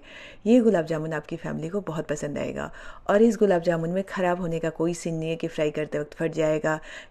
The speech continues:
या फिर कच्चे रह जाएंगे या गांठ रह जाएगी। हर टिप्स मैंने एकदम ऐसे ही बताया है और मैं अपने घर पे यही गुलाब जामुन बनाती हूँ। तो आप इस सुपर सॉफ्ट गुलाब जामुन की रेसिपी को ज़रूर ट्राई करें, ये गुलाब जामुन आपकी फैमिली को बहुत पसंद आएगा।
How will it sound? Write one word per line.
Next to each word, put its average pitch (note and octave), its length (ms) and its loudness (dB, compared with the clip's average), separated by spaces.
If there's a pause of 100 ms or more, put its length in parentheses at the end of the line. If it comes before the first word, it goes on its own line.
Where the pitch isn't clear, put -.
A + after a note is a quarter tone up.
या D#3 80 0
फिर D3 160 0
कच्चे D#3 320 2
रह D#3+ 140 4
जाएंगे D#3 300 2
या D#3+ 200 2
गांठ D#3+ 300 0
रह E3 140 2
जाएगी। D3+ 380 0 (320)
हर A#3+ 180 4
टिप्स A3 320 2
मैंने E3 220 0
एकदम E3 300 0 (140)
ऐसे D#3+ 220 -2
ही G#3 60 4
बताया F#3 280 4
है G#3 80 0
और G3+ 160 0
मैं F#3+ 140 2
अपने F3+ 200 -4
घर D#3+ 120 -6
पे G3 160 -2
यही F#3 240 0
गुलाब D#3 260 -2
जामुन D3+ 260 -4
बनाती D3 340 -4
हूँ। C#3+ 200 -4 (460)
तो G3 100 4
आप A#3 200 4
इस A3+ 140 4
सुपर F3 220 4
सॉफ्ट D#3 280 2
गुलाब D#3+ 240 2
जामुन D3+ 260 -2
की D#3+ 100 -2
रेसिपी D#3+ 300 -4
को D3+ 100 -2
ज़रूर D3+ 300 -2
ट्राई A3+ 240 4
करें, A#3+ 200 6
ये A#3 300 4
गुलाब F#3 240 2
जामुन D#3+ 280 -2
आपकी D#3 220 -6
फैमिली D#3 320 -4
को A3 160 0
बहुत E3 240 -4
पसंद D3+ 320 -4
आएगा। C#3+ 380 -2